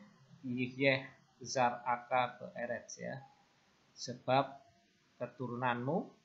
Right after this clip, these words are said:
yeh akan menjadi ger, orang asing ya. Beeretz di tanah lo, tidak lachem, tidak bagi mereka. Jadi bukan tanah mereka, menjadi orang asing bagi, bagi, bagi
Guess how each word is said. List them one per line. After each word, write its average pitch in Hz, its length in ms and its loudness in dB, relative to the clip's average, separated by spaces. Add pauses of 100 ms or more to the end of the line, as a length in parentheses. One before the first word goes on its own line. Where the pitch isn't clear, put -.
(180)
yeh 113 560 0
akan 123 480 -6
menjadi 120 320 -6
ger, 151 300 4 (340)
orang 120 320 -10
asing 127 480 -4
ya. 120 240 -12 (1500)
Beeretz 131 720 2 (160)
di 127 160 -2
tanah 131 500 0 (440)
lo, 127 520 0
tidak 139 600 0
lachem, 120 600 0
tidak 131 440 -4
bagi - 200 -14
mereka. 117 400 -16 (160)
Jadi - 200 -20
bukan 117 320 -10
tanah 113 280 -12
mereka, 120 320 -12
menjadi 113 360 -20
orang 120 280 -10
asing 151 360 -8
bagi, 120 320 -14 (960)
bagi, 120 280 -12 (520)
bagi 120 300 -8